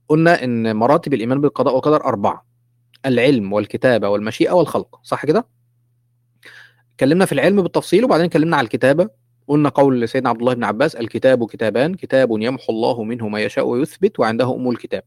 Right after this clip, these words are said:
فقسم سيدنا عبد الله بن عباس الكتابات إلى نوعين،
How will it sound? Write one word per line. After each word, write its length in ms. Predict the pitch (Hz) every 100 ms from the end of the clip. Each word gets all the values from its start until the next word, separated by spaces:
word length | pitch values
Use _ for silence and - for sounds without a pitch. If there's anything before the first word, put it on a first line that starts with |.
| _
فقسم 400 | _ - 156 -
سيدنا 240 | 120 139 139
عبد 120 | 120
الله 140 | 131
بن 120 | 131 120
عباس 360 | 113 147 -
الكتابات 540 | - 131 123 123 165 -
إلى 160 | 127
نوعين، 340 | 117 101 95